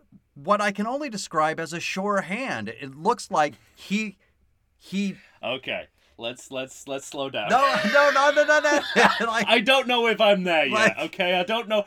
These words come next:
Speaker 2: I don't know if I've drunk the Shatner Kool-Aid that much, but go on.
Speaker 1: There, there are, there are plenty of shots in this movie that I think are interesting, where he makes something, the very first scene, the very first scene to me, the o-, cold open,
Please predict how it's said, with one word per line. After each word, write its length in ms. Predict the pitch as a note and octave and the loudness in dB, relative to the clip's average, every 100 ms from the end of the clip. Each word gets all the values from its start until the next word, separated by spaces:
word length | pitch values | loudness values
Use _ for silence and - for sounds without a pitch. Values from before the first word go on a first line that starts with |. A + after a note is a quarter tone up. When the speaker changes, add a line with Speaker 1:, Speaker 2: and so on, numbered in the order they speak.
| - | 0
Speaker 2:
I 140 | G3 G3+ | 2 4
don't 240 | C4+ C4 | 2 -2
know 140 | B3+ A#3 | -2 -2
if 100 | G#3+ | 2
I've 180 | G#3 - | 2 2
drunk 300 | F#3+ G3+ F#3+ | 2 2 0
the 80 | |
Shatner 400 | F3+ G#3 F#3 F3 | -2 0 0 -2
Kool-Aid 480 | - G3 E3 C#3+ C#3+ | -4 -4 -2 -2 -2
that 260 | D3+ C#3 C#3 | -2 -4 -6
much, 320 | A#2+ A2 - | -10 -10 -10
but 160 | F#3 F#3 | -8 0
go 220 | G#3+ F3 | 0 2
on. 200 | A#2 G2+ | -2 -4
Speaker 1:
There, 180 | G#3+ F#3 - | -6 -8 -8
there 180 | G3+ G#3+ | -6 0
are, 300 | G#3+ F#3 F3+ _ _ | 2 2 0 _ _
there 200 | F3 F3 | -2 0
are 180 | E3 D3+ | 2 0
plenty 800 | - - - F#3+ A#3 G3+ B3+ A#3+ | -4 -20 -8 -4 -4 -6 -8 -6
of 180 | F#3+ D#3 | -8 -8
shots 600 | - F3 C#3 B2+ - - | -2 2 2 0 -6 -14
in 200 | B2 B2+ | -12 -10
this 260 | D#3 - | -12 -12
movie 560 | D3 C3 A2 F#2+ F2+ E2 _ _ _ _ _ _ - | -12 -12 -10 -10 -10 -16 _ _ _ _ _ _ -8
that 140 | C#3 | -6
I 200 | C3+ D3 | -2 -2
think 260 | D3+ F3+ D3 | -2 -6 -4
are 180 | A#2 G#2 | -4 -4
interesting, 840 | - E3+ F#3+ G3+ G3 G3+ G#3 G#3+ A3 _ _ _ _ | -6 -6 -6 -8 -6 -6 -6 -8 -16 _ _ _ _
where 180 | C3 C3+ | -4 -4
he 240 | - G#3+ | -4 -4
makes 320 | G#3 F#3+ - | 2 2 2
something, 640 | - F3+ D#3 F3+ D#3 D3 C3+ _ _ _ _ _ | -4 -4 -6 -8 -6 -8 -12 _ _ _ _ _
the 100 | F#3 | -4
very 300 | E3+ B3+ A#3 | 0 0 -2
first 400 | G3 C4 C#4+ - | -2 0 0 -4
scene, 460 | - D3 G2+ D#2+ - _ _ | -10 -8 -10 -12 -20 _ _
the 100 | G#3 | -6
very 300 | G3 C#4 D4+ | 4 6 6
first 320 | G3+ C#4 D4 - | 2 2 2 0
scene 260 | F#3+ E3+ | -6 -6
to 140 | D3 D#3 | -6 -6
me, 320 | D#3+ D3 C#3 | -4 -4 -6
the 160 | D3+ | -6
o-, 160 | D#3+ G3 | -4 -4
cold 280 | G3 A3 G3 | -2 0 2
open, 460 | G#3 G#3 C3 A2+ | 2 2 -6 -6